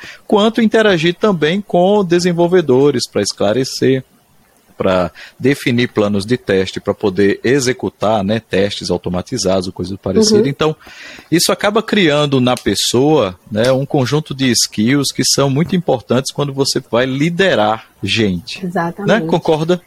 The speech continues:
Speaker 1: né?
Speaker 2: Sim.
Speaker 1: Então, assim, se a gente tem um caminho, digamos assim, como desenvolvedor ou desenvolvedora, é, para que você cresça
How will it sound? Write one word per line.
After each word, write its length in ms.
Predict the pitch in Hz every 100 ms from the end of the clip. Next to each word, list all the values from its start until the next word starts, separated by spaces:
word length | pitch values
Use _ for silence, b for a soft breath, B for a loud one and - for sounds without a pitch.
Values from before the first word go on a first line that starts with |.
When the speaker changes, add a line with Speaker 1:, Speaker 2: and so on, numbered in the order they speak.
| 131
Speaker 1:
né? 200 | 143 185 B B
Speaker 2:
Sim. 280 | - 220 175
Speaker 1:
Então, 240 | 131 180 185
assim, 320 | 175 160 135
se 120 | -
a 40 | 156
gente 260 | 208 233
tem 180 | 214 196
um 120 | 196
caminho, 840 | - 185 165 143 135 131 120 107 98
digamos 400 | 110 113 113 107
assim, 360 | 101 - 95 - _ -
como 340 | 143 147 143
desenvolvedor 1000 | 123 151 151 147 135 139 127 113 98 98
ou 100 | 101
desenvolvedora, 960 | 101 104 107 107 104 104 92 90 85 90 - _ _ _ b b b -
é, 320 | 95 92 90
para 320 | - 104 113
que 120 | -
você 360 | 110 110 - 104
cresça 680 | - 113 139 147 - 101